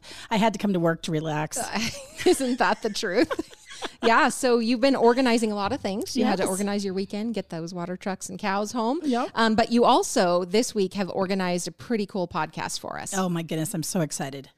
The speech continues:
Speaker 2: Yes.
Speaker 1: Yeah.
Speaker 2: So we are going to have a couple guest speakers with us today, and,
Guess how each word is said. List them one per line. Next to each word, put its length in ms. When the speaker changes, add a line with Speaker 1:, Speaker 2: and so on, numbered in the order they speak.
Speaker 2:
Yes. 360
Speaker 1:
Yeah. 80
Speaker 2:
So 380
we 360
are 100
going 220
to 60
have 180
a 40
couple 260
guest 520
speakers 520
with 160
us 180
today, 560
and, 420